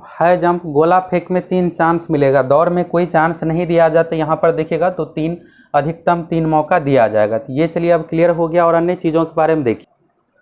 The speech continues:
अब दोस्तों आप फिजिकल पास कर लीजिएगा तो मेंस एग्जाम में आपका अच्छा मार्क्स रहेगा।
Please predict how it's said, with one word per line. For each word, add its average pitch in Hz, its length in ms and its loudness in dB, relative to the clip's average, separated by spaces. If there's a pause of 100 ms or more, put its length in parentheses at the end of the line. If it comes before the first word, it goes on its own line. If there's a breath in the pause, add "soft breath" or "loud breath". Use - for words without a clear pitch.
(460)
अब 160 200 2
दोस्तों 180 440 0
आप 180 200 0
फिजिकल 170 480 -2
पास 160 320 0
कर 170 180 0
लीजिएगा 165 440 0
तो 190 140 -6
मेंस 170 340 0
एग्जाम 165 320 0
में 170 140 0
आपका 165 280 0
अच्छा 175 300 -2
मार्क्स 165 400 -2
रहेगा। 165 360 2